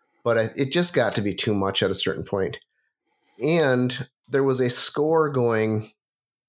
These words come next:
ninety-nine percent of the time. Like, there was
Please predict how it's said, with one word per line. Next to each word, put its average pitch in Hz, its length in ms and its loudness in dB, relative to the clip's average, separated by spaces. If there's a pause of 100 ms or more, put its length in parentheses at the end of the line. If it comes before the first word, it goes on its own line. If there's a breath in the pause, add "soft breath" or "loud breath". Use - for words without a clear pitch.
(280)
ninety-nine 135 840 2
percent 120 360 0
of 120 80 -4
the 110 60 -2
time. 98 600 -2 (180)
Like, 107 180 -4
there 120 100 0
was 120 260 0